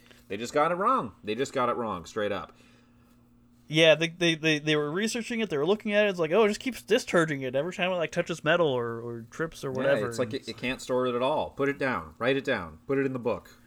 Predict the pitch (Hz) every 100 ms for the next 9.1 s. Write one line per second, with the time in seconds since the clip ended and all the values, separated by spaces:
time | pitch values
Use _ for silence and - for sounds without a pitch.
0 | _ _ - - _ - 214 226 214 202
1 | 190 180 196 226 - 131 123 127 131 131
2 | - _ - 196 208 190 214 135 - -
3 | _ _ _ - - - 156 196 190 220
4 | 254 202 196 196 202 135 139 170 - 156
5 | 170 202 214 214 - - - - 156 139
6 | 139 - - - - _ _ _ _ -
7 | 143 120 196 - _ - 151 143 135 _
8 | _ _ _ _ _ _ _ - 147 135
9 | -